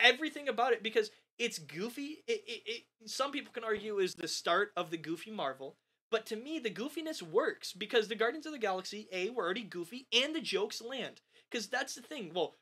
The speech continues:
well, She-Hulk was always goofy too, you know? Yeah, but the problem is a lot of the She-Hulk jokes don't land. The,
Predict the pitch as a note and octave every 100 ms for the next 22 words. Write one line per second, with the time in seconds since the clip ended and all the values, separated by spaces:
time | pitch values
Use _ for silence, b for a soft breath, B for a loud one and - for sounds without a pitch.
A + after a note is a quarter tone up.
0 | _ F3 D3+ C#3 - - A3+ C#4+ F#3 D#3
1 | - _ - E3 C#3+ D3 C#3+ - D#3 D3
2 | C#3 A#3 C#4 F3+ D#3 F#3+ B - A#3+ G#3
3 | F#3 A3+ B3+ G#3+ E3+ D#3+ F#3 B3 G#3+ -
4 | A#3 G#3 F3+ - D#3 D3+ D3+ D3 E3+ C#3+
5 | D#3 C3+ - _ _ _ - F#3+